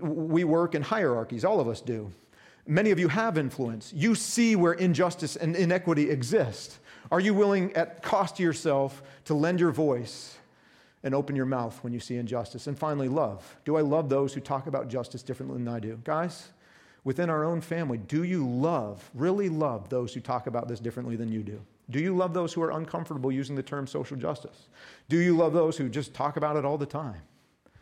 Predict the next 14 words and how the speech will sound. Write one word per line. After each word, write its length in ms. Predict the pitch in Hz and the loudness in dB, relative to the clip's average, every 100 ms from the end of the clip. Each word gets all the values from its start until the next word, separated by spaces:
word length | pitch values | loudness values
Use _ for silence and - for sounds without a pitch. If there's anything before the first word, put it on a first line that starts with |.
| _ _ - | _ _ -8
Do 80 | 135 | -6
you 100 | 147 | -4
love 220 | 202 117 | -4 -6
them? 200 | 98 98 | -8 -6
Are 60 | 120 | -6
you 120 | 117 | -4
gentle 420 | 135 143 139 131 | -4 -4 -4 -4
and 120 | 120 | -6
kind? 480 | - 135 110 92 85 - _ _ _ _ _ _ _ - | -8 -10 -10 -12 -16 -20 _ _ _ _ _ _ _ -6
What 120 | 135 | 0
about 160 | 156 147 | 2 2
our 100 | 127 | 0
non-Christian 640 | 135 151 - 120 - 110 | -2 -2 -6 -8 -8 -12
friends? 580 | - 107 110 110 - | -8 -8 -8 -14 -18